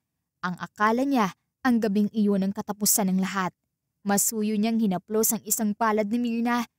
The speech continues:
na nakahawak sa palad niya. "Salamat sa'yo kasi binalikan mo ko. Patawarin mo ko kasi tinaboy kita," sabi niya.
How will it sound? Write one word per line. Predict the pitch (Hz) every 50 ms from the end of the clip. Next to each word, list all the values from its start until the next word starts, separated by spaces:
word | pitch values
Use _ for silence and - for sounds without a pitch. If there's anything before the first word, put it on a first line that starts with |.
| _ _ _ - 302
na | 302
nakahawak | 302 302 294 - 277 240 220 254 262 269 247 208 214 - -
sa | - - 247
palad | - 240 214 208 208 220 196 190
niya. | 208 202 196 190 175 160 - _ _ _ _ _ _ _ _ _ _ _ _ _ _ _ _ _ _ _ _ _ _ _
"Salamat | - - - 208 196 202 208 202 208 -
sa'yo | - - 220 214 208 - - _ _ _ _ _ _ _ _ -
kasi | 202 - -
binalikan | 208 196 208 202 202 214 202 233 226 220
mo | 214 202 196
ko. | - 208 185 - _ _ _ _ _ _ _ _ _ _ _ -
Patawarin | 185 185 - 226 226 233 240 247 262 262 262
mo | 247 233 214
ko | - -
kasi | - 220 - - -
tinaboy | - 226 220 202 202 190
kita," | - 202 - 214 196 - _ _ _ _ _ _ _ _ _ _ _ _ -
sabi | - - - 285 233 226 202 220 214 202
niya. | 208 202 190 180 175 -